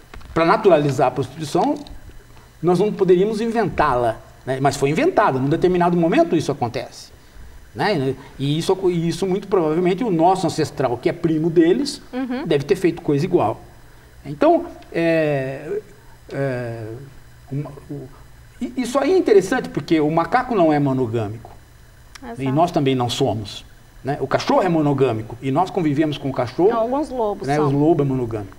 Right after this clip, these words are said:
Speaker 2: É, o
Speaker 1: Não, o
Speaker 2: cachorro
Speaker 1: cachorro do
Speaker 2: mon-,
Speaker 1: mato.
Speaker 2: cachorro do mato, isso.
Speaker 1: É monogâmico. E nós convivemos com o cachorro. Então, muito provavelmente, nós aprendemos a monogamia, eh, do cachorro.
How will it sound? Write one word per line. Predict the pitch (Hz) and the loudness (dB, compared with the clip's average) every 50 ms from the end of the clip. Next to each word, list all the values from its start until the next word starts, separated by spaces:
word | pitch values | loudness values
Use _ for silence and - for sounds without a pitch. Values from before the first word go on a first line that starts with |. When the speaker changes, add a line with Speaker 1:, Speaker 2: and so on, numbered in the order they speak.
| - - | -12 -6
Speaker 2:
É, | 202 | -2
o | 196 | 0
Speaker 1:
Não, | 196 | 2
o | 226 | 2
Speaker 2:
cachorro | 220 - 240 220 | 2 4 4 4
Speaker 1:
cachorro | 202 | 4
do | - 139 | 4 4
Speaker 2:
mon-, | 139 135 | 2 0
Speaker 1:
mato. | 120 - - - - - - - - - - | -2 -2 -6 -12 -20 -20 -20 -20 -20 -14 -10
Speaker 2:
cachorro | - 214 - 240 | -8 -6 -4 -4
do | 233 262 | -4 -2
mato, | 233 180 127 165 - - | -4 -4 -4 -6 -10 -12
isso. | 202 - | -8 -2
Speaker 1:
É | 156 151 147 147 147 147 143 143 139 135 135 131 127 123 | 0 2 2 4 4 4 4 4 4 4 4 4 2 2
monogâmico. | 127 131 135 127 117 123 110 107 110 - - - - - - - - - - - - - - - - - - | 0 0 0 0 0 0 -2 -2 -6 -10 -16 -20 -20 -20 -20 -20 -20 -20 -20 -20 -20 -20 -20 -20 -18 -12 -6
E | 156 | -4
nós | 139 131 135 143 147 143 - | -2 2 2 2 2 0 -2
convivemos | - 175 175 165 143 160 165 151 | -2 -2 0 0 0 0 -2 -2
com | - 196 | -2 -2
o | 196 | 0
cachorro. | - 233 220 - 156 131 | 0 -2 0 0 -2 -2
Então, | 117 143 147 | 0 0 -2
muito | 180 202 - | -2 -2 0
provavelmente, | - 190 175 165 170 185 - 220 | 0 0 0 0 -2 -2 -2 -2
nós | 214 226 240 240 - - - - - | 0 0 0 -2 -6 -12 -16 -16 -12
aprendemos | - - - 170 151 135 143 147 143 139 | -8 -2 0 0 2 2 0 2 2 0
a | 156 | 0
monogamia, | 156 156 170 165 190 185 160 165 214 240 233 - - - - - - - | 0 2 2 2 2 2 0 0 -2 -4 -6 -10 -16 -20 -20 -18 -12 -8
eh, | 214 - - - 143 | -8 -6 -6 -4 -4
do | 143 | -2
cachorro. | 143 - 180 175 - 127 104 104 | 0 0 0 0 0 -4 -4 -6